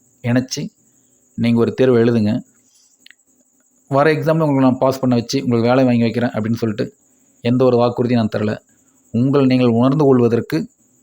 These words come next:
ஒரு வழியை ஏற்படுத்தி கொடுத்து மிக எளிமையான வகை-, வகையில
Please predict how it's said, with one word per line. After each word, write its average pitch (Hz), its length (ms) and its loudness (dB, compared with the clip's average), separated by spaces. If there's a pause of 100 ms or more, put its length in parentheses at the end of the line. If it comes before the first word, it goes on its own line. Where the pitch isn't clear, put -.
ஒரு 110 160 -2
வழியை 127 300 2
ஏற்படுத்தி 117 360 0
கொடுத்து 110 320 -6 (580)
மிக 107 140 0 (120)
எளிமையான 135 500 2
வகை-, 117 280 0
வகையில 113 320 -2